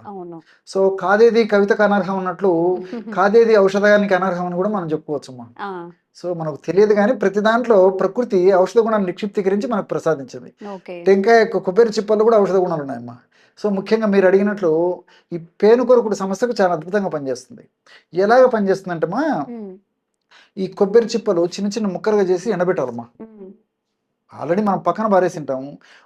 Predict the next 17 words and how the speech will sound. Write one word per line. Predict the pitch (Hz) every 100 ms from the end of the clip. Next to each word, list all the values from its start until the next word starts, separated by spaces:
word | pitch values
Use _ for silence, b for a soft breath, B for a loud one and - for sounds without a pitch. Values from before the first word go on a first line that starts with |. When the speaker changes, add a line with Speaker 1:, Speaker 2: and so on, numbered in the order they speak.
| _
Speaker 2:
తీసుకొని | 208 202 220
చిన్న | 202 196
చిన్న | 190 196
ముక్కలుగా | 180 165 185 175
చేసేసి | 160 156 165 254 233 151
బాగా | 160 175
ఎండబెట్టేసేయాలమ్మా. | 165 180 190 160 120 127 123 123
Speaker 1:
మ్మ్. | 123 226 214 196
Speaker 2:
So, | 196 208 202
ఆ |
ఎండబెట్టినటువంటి, | 180 190 202 214 214 208 185 185
ఆ | 175 160
బాగా | 151 165 196
ఎండినటువంటి | 190 175 175 165 165
ఆ |
కొబ్బరి | - - 165 190
ముక్కలు | 160 - 170